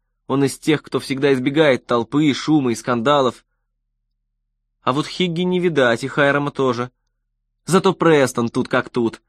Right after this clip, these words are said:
Ну а Шервуд? Шервуда, конечно, нет. Не такой он человек. Но народу полно.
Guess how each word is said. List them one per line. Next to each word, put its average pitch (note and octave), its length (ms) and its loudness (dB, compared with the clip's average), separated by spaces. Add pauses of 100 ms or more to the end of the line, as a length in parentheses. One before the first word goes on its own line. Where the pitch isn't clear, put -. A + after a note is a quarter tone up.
(520)
Ну D#3+ 180 4
а D#3+ 60 2
Шервуд? C3 500 -2 (1120)
Шервуда, C3+ 460 -2
конечно, B2+ 500 -2
нет. A#2+ 400 -4 (640)
Не D#3+ 140 0
такой E3 340 2
он A2+ 80 0
человек. A2+ 640 0 (1040)
Но D#3+ 120 2
народу G3+ 340 4
полно. G3 640 2